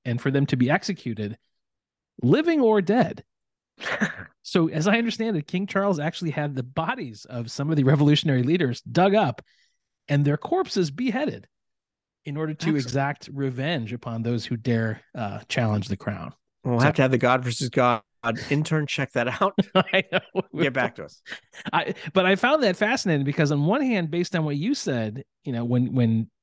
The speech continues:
Speaker 1: King Charles the Third, today's King Charles, on one hand, he could sort of become a, a, he could g-, gain popularity among the people by claiming to be in this direct lineage of, of the king who saved Christmas.
Speaker 2: <laughs>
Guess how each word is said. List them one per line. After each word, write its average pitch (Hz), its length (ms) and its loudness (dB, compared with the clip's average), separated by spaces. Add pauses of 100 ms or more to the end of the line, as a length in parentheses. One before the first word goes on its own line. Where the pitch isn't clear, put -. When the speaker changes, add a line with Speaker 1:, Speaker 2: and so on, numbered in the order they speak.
(180)
Speaker 1:
King 240 160 2
Charles 139 320 -2
the 117 120 -8
Third, 143 520 -4
today's 170 460 -2
King 120 240 -2
Charles, 101 480 -8 (640)
on 139 140 2
one 294 160 6
hand, 220 160 6
he 190 100 6
could 190 200 0
sort 269 200 -2
of 226 60 0
become 165 680 0
a, 123 280 -2
a, 127 120 -2
he 170 120 2
could 151 380 -6
g-, - 100 -12
gain 185 460 0
popularity 160 560 -2
among 120 220 -6
the 107 60 -12
people 196 280 -6
by 113 300 -2
claiming 220 380 0
to 127 40 -2
be 151 380 0 (640)
in 330 120 -4
this 254 140 0
direct 202 320 -2
lineage 170 380 0
of, 135 220 -4
of 131 180 -4
the 131 80 -6
king 233 240 -4
who 139 100 -2
saved 127 320 -6
Christmas. - 520 -10 (240)
Speaker 2:
<laughs> - 0 -